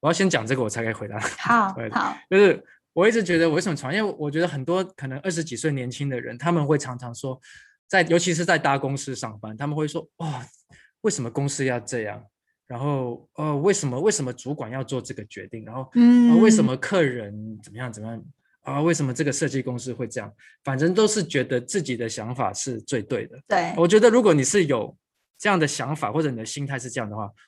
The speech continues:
Speaker 1: 我觉得你就去创业，因为你真的可以，<laughs> 你真的是可以，就是你说的算。我，我非常喜欢现在自己创业，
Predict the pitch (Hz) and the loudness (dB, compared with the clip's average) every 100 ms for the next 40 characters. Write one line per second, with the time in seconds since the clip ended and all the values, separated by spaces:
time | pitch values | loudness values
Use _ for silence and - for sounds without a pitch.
0 | - 120 143 120 139 139 127 - 113 110 | -10 -2 0 0 -2 -2 -4 -6 -6 -6
1 | 104 - 135 156 - - 135 123 - 120 | -10 -10 4 6 6 2 -2 -2 -4 -4
2 | 113 107 - _ _ _ 131 160 170 143 | -6 -8 -14 _ _ _ -4 2 2 2
3 | 160 - 127 120 120 110 - _ _ - | 0 -2 -4 -4 -4 -8 -12 _ _ -2
4 | 175 175 - - 120 180 165 127 143 131 | 2 4 2 -6 -2 2 2 2 -2 0
5 | 151 156 208 208 175 170 117 139 139 135 | 0 0 2 2 2 -2 -4 -2 -2 -4
6 | 131 113 110 120 113 104 | -4 -8 -8 -10 -10 -12